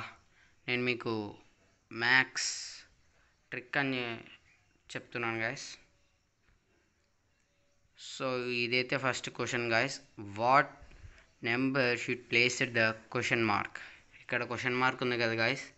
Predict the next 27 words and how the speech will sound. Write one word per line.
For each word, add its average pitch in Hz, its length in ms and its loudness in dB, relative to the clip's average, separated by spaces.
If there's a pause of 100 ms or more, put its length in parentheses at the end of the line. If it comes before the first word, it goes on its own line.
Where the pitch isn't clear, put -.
(540)
అక్కడ 113 180 0 (240)
ఏ - 20 6 (160)
నెంబర్ 135 280 6
వస్తుందో 131 380 0
మనం 123 120 2 (120)
కనుక్కోవాలి 113 460 4
guys. 143 180 4 (1200)
So, 135 160 0 (320)
నేనైతే 123 340 4 (100)
మీకు 131 180 0
ఇప్పుడు 123 220 2 (640)
ఒక 120 160 2 (100)
టెన్ 120 240 4
సెకండ్స్ 127 380 2 (240)
టైమ్ 120 240 6
ఇస్తాను 117 340 2
guys. 131 220 4 (1200)
మీరు 123 240 -2 (1040)
ఆన్సర్ 127 320 2
కానీ 127 260 6
తెలిసింటే 123 460 2 (420)
నాకు 127 220 2 (460)
కామెంట్ 123 300 2
సెక్షన్లో 120 440 2
కామెంట్ 117 320 4
చేయండి, 113 280 4 (800)
లేదంటే 131 480 4